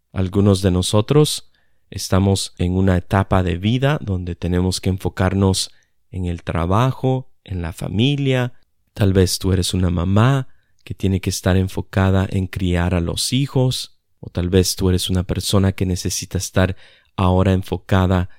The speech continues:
en el trabajo, en sacar una carrera, o tal vez tienes que estar en la escuela estudiando, preparándote para una carrera. Cualquiera que sea la etapa que estás viviendo, el llamado de Dios para nosotros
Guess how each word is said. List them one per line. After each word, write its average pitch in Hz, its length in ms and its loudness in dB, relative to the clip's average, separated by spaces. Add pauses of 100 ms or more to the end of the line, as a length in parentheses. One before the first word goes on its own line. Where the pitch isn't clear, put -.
(160)
en 90 200 -6
el 82 140 -8
trabajo, 104 760 2
en 92 140 -4
sacar - 400 -2
una 90 180 -2
carrera, 110 800 2 (320)
o 95 120 -6
tal 87 180 0
vez 90 260 0
tienes 95 320 0
que - 80 -4
estar 90 380 0 (340)
en 92 200 -2
la 85 100 -2
escuela 120 760 0
estudiando, 98 1000 0 (200)
preparándote 107 800 2
para 92 260 0
una 92 240 0
carrera. 90 720 -2 (460)
Cualquiera 139 720 0
que - 160 -2
sea 98 440 0
la 87 200 -2
etapa 107 600 -2 (240)
que 87 100 -2
estás 110 500 0
viviendo, 87 640 -2 (400)
el 90 200 0
llamado 90 640 2
de 101 140 4
Dios 92 400 2
para 87 240 -4
nosotros 117 800 -2